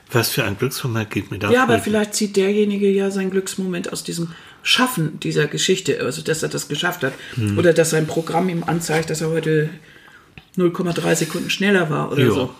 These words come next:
Speaker 1: aber da bin ich so arrogant, das finde ich ein bisschen, ich finde meine Art, Glücksmomente aus der Natur zu ziehen, aus dem, was mich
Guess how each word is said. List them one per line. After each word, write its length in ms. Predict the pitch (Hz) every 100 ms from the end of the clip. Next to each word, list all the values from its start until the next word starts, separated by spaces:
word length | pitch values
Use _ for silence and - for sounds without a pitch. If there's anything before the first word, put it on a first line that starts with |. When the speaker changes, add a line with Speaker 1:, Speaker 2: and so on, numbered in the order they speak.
| -
Speaker 1:
aber 180 | 120 120
da 120 | 120
bin 180 | 110 123
ich 160 | 117 -
so 280 | - 127
arrogant, 580 | 113 107 107 104 110 120 -
das 420 | - 104 - - -
finde 300 | - 123 110
ich 260 | 107 - -
ein 100 | 104
bisschen, 460 | 110 - 110 101 104 - - - - _ _
ich 140 | - -
finde 260 | 165 143
meine 340 | 123 123 135 139
Art, 320 | 117 110 -
Glücksmomente 880 | - 117 117 - - 117 113 104 107
aus 160 | 98
der 80 | -
Natur 340 | 92 87 - -
zu 140 | 123
ziehen, 260 | 101 127 104
aus 160 | 95 -
dem, 180 | 98
was 160 | 98 -
mich 140 | 92